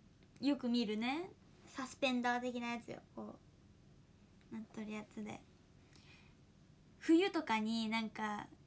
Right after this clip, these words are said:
何色のニット着てくるかとか。ニットとかは自由だったから、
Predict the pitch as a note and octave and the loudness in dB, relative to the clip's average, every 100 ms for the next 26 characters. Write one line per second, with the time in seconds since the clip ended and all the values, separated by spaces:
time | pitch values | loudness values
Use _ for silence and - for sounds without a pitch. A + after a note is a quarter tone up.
0 | - A#3+ C4+ D#4 D#4 D#4 D4+ D4+ - A#3 | 2 6 8 6 6 6 4 2 -2 -6
1 | - A3+ A3+ A#3+ G#3+ - G#3 A3 - - | -4 -6 -2 -2 -2 -4 -8 -10 -12 -14
2 | - - - - - - - - D4 F#4+ | -16 -20 -20 -20 -20 -20 -20 2 4 4
3 | - B3 A3+ A3 G#3+ A3 A3 - - - | 0 0 0 0 2 2 0 -4 -10 -20
4 | - - - A#3 A#3+ A3 G#3+ - G#3 G#3 | -20 -16 -6 -2 0 -2 -6 -8 -6 -6
5 | G#3 G#3+ | -6 -8